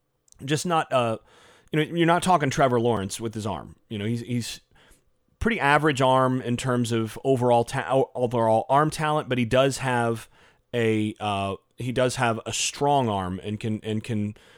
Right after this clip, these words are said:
uh, throw, say, at your field corner, which not every quarterback can. Uh, but again, they're gonna, they're gonna use him in every way possible. They're gonna use him in the read game. They're gonna use him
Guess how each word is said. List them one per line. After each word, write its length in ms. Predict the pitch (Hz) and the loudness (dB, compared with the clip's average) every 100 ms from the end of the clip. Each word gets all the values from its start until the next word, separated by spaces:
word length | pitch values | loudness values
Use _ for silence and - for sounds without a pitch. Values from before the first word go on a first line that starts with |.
| _ _ - | _ _ -10
uh, 260 | 107 101 | -6 -6
throw, 460 | 101 131 127 120 117 _ _ _ _ _ | -4 2 4 4 0 _ _ _ _ _
say, 320 | - 127 113 110 - _ _ - | -6 -4 -2 -6 -18 _ _ -6
at 220 | 123 120 | -4 -2
your 80 | 120 | -4
field 320 | - 127 113 | 0 0 0
corner, 260 | - 104 92 | -2 -2 -2
which 180 | 98 - | -4 -4
not 160 | 104 | -4
every 200 | 101 98 | -4 -6
quarterback 420 | - 98 92 82 | -6 -6 -6 -8
can. 340 | - 92 64 - _ _ _ _ | -10 -12 -14 -18 _ _ _ _
Uh, 340 | - 95 92 90 _ - | -8 -6 -6 -10 _ -6
but 140 | 120 | -4
again, 340 | 120 131 123 120 | 0 2 0 -2
they're 180 | 120 139 | -2 0
gonna, 220 | 151 135 | 2 0
they're 240 | 120 135 | -2 -2
gonna 120 | 147 127 | 0 0
use 400 | 120 143 139 - | 0 -2 -2 0
him 240 | 143 131 | 0 0
in 300 | 123 120 120 - | 0 -2 -2 -2
every 340 | 139 143 151 | -2 -2 -2
way 220 | 139 139 | 0 0
possible. 640 | 139 139 131 - 123 123 123 _ _ _ - | 0 0 -2 -4 -4 -4 -8 _ _ _ -4
They're 100 | 117 | -2
gonna 160 | 120 | 0
use 280 | 117 131 127 | 0 -2 0
him 180 | 127 123 | 0 2
in 80 | 113 | 0
the 80 | |
read 260 | 113 139 139 | 0 -2 -2
game. 320 | 135 131 131 | 0 0 0
They're 120 | 123 | 0
gonna 120 | 117 113 | 0 -2
use 360 | 117 123 117 | 0 -2 -2
him 300 | 123 117 117 | -2 0 -2